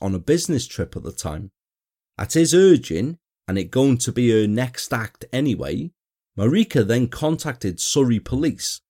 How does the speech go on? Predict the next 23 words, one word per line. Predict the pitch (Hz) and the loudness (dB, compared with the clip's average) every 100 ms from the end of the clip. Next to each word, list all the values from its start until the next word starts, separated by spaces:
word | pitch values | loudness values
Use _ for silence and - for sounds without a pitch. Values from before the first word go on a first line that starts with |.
| _ _ - | _ _ -14
to | - | -4
report | 101 - 123 117 - | -4 -2 2 2 2
her | 110 | -4
daughter | 90 143 156 104 - - - _ - | 4 6 6 2 -4 -10 -12 _ -10
as | 85 | -8
a | |
missing | 85 95 98 - - | -4 -4 -4 -6 -10
person. | - 92 90 - 123 _ _ _ _ _ _ _ _ _ _ _ _ _ _ _ _ - | -4 -2 -2 -6 -12 _ _ _ _ _ _ _ _ _ _ _ _ _ _ _ _ -4
As | 117 | -2
police | - 135 240 - - | 2 4 4 2 0
responded, | 208 - 220 226 147 78 - - - | 0 2 4 4 2 -4 -8 -16 -8
a | - | -2
search | - 208 208 - | 6 8 8 6
of | 120 - | -4 -2
the | 98 | -2
West | 110 160 - | 0 0 0
Horsley | 175 190 180 156 170 | 2 4 2 2 2
area | 190 190 110 95 | 2 2 2 0
began | 90 92 131 196 | 0 0 2 2
for | 185 | 0
the | 180 | 2
missing | 127 110 - 101 | 2 2 0 -2
girl, | 95 90 76 | -2 -2 -2